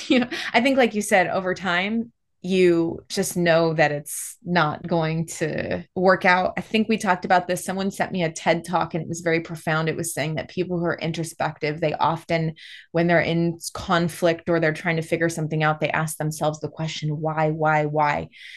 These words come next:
But doesn't really have an answer to it. The question is, "What?" So when I would find myself in a situation or a studio that I was working at and I was unhappy, I would ask myself, "What is it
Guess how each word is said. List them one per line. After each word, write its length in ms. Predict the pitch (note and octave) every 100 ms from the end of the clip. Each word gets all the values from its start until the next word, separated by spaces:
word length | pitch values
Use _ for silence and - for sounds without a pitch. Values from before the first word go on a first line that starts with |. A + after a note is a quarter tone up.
| - D#3+
But 80 |
doesn't 260 | D#3+ E3+ D#3+
really 180 | D#3+ D#3+
have 240 | D#3 D3+
an 100 | D3+
answer 380 | D3+ D#3+ D#3 D#3+
to 160 | - D#2+
it. 200 | B1+ - - - -
The 60 | D#3+
question 400 | F#3 E3+ E3+ D3+
is, 140 | E3
"What?" 580 | D#3+ - - - - - _ - - -
So 160 | -
when 140 | F#3 F#3+
I 40 |
would 140 | F3+ E3
find 320 | G3 G#3+ G#3+
myself 420 | F3+ F#3 E3+ E3+
in 80 | E3+
a 60 |
situation 680 | D#3+ E3+ E3+ F3 E3 E3 E3+
or 100 | D#3+
a 120 | D#3
studio 440 | D3+ - D#3+ E3 D#3
that 100 | D3+
I 80 | D3+
was 160 | D3
working 380 | C#3+ D3+ E3 D#3
at 160 | D3 D3
and 80 | D#3
I 80 |
was 140 | D3+ D3+
unhappy, 640 | D3+ D#3+ D3 D3 D3+ C#3+
I 80 | -
would 140 | D3+ D3+
ask 260 | D3+ -
myself, 380 | D3 C#3+ C#3 D3+ - - -
"What 400 | E3+ G3 B3 C4+ _ -
is 180 | G3+ F3+
it 340 | - -